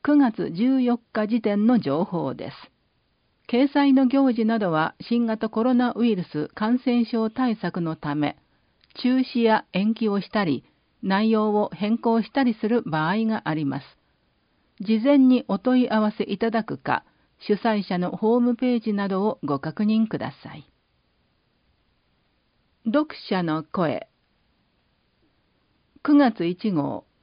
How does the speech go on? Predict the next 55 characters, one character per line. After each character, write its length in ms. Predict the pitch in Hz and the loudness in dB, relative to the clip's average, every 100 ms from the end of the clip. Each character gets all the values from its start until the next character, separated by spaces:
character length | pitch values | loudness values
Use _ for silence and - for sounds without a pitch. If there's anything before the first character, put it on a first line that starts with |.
| _ | _
家 180 | - 208 | -8 -4
庭 280 | 285 285 277 | 0 2 2
用 320 | 254 240 233 - | 2 2 0 -4
指 140 | - - | -12 -2
定 300 | 262 262 254 | 2 2 2
ゴ 140 | 208 | 2
ミ 140 | 226 240 | 2 2
袋 500 | 233 - 151 139 - - | 0 -4 -2 -4 -6 -10
価 160 | 214 | -6
格 380 | 247 247 247 233 | -4 -4 0 0
を 120 | 226 - | 0 -6
引 100 | 185 | -8
き 160 | - 233 | -4 -4
下 180 | - 196 | -2 -4
げ 260 | 165 156 - | -4 -4 2
に 140 | 262 | 2
つ 140 | 254 - | 2 -6
い 100 | - | -10
て。 220 | - - _ _ _ _ _ _ _ _ _ _ _ _ _ _ _ _ _ _ _ _ | -18 -20 _ _ _ _ _ _ _ _ _ _ _ _ _ _ _ _ _ _ _ _
価 140 | 208 | -4
格 320 | 202 302 294 285 | -2 0 2 2
を 80 | |
引 140 | 277 226 | 2 0
き 140 | 277 | 0
下 160 | 269 254 | 2 4
げ 100 | 285 | 4
る 140 | 202 | 2
こ 140 | - 143 | -2 -6
と 100 | 160 | -4
で 220 | 139 - | -4 -6
排 300 | - 196 208 - - | -10 -8 -6 -8 -4
出 100 | 233 | -2
量 280 | 220 175 160 | -2 -2 -4
を 120 | 165 | -4
増 100 | 208 | -2
や 120 | 226 | -2
さ 160 | 226 254 | 0 0
な 180 | 220 196 | -2 -2
い 120 | 196 | -4
よ 160 | 208 | -2
う 60 | 165 | -2
に 240 | 139 143 - | -4 -4 -6
減 340 | 156 190 240 | -2 2 4
量 220 | 240 240 | 4 0
の 140 | 233 233 | 0 -2
意 120 | 226 | -4
識 300 | - - 208 | -6 -6 -4
を 80 | 196 | -2
持 160 | 180 | -4
っ 60 | 180 | -6
て 320 | _ - 226 - | _ -4 -4 -4
お 80 | 160 | -10
き 140 | - | -12
た 200 | - - | -14 -14
い。 160 | - | -14